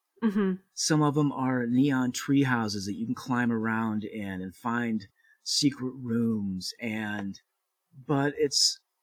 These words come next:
Speaker 2: art for the sake of not just looking at it, but
Speaker 1: Experiencing
Speaker 2: touching
Speaker 1: it.
Speaker 2: it and sitting in it
Speaker 1: Mm-hmm.
Speaker 2: and listening, you know, 'cause ha-, you know, the art is, it's much more theatrical because there's,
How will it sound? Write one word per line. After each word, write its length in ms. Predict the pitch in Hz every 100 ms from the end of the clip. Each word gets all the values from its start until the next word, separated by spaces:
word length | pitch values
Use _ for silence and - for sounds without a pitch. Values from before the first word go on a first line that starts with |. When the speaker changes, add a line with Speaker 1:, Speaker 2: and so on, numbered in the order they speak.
| _
Speaker 2:
art 260 | 160 190 202
for 120 | 170
the 80 | 165
sake 400 | - 139 135 - -
of 480 | 127 120 117 - - _
not 180 | 175 175
just 200 | 156 127
looking 360 | 127 165 156 131
at 160 | 120
it, 180 | 123 117
but 260 | 123 120 113 _ _ - -
Speaker 1:
Experiencing 520 | - - 208 165 160
Speaker 2:
touching 380 | 180 175 170 151
Speaker 1:
it. 240 | - 127 120
Speaker 2:
it 60 | -
and 100 | 247
sitting 560 | - - - 180 156 139
in 160 | 131
it 300 | 120 107 - - _ -
Speaker 1:
Mm-hmm. 340 | 208 196 180 160
Speaker 2:
and 580 | 147 143 139 131 123 -
listening, 640 | 151 139 156 190 - 156
you 100 | 147
know, 140 | 139 123
'cause 300 | 135 123 - 147 135 131 143 -
ha-, 200 | - 135
you 80 | 151
know, 200 | 127 123
the 160 | 123 131
art 300 | 131 135 123
is, 420 | 131 120 120 - - _ _ _ _ 151
it's 160 | -
much 180 | 180 165
more 100 | 165
theatrical 640 | - 135 135 131 143 120
because 280 | 107 113 113
there's, 180 | 117 110